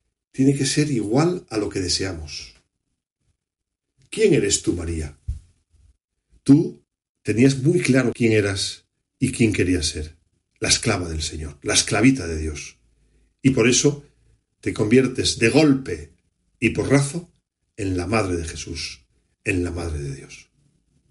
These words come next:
Te doy gracias, Dios mío, por los buenos propósitos, afectos e inspiraciones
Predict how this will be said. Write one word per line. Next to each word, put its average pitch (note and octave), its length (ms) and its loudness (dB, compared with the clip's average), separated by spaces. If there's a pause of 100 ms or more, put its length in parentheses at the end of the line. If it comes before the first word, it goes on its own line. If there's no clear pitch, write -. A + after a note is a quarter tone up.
(280)
Te A#2+ 100 0
doy C3+ 180 8
gracias, A#2+ 400 -2
Dios G2+ 220 -2
mío, D3+ 420 2
por G2+ 120 -2
los G2+ 120 -2
buenos B2 260 0
propósitos, C#3 720 -2
afectos - 540 -2
e A#2+ 40 2
inspiraciones C3 800 0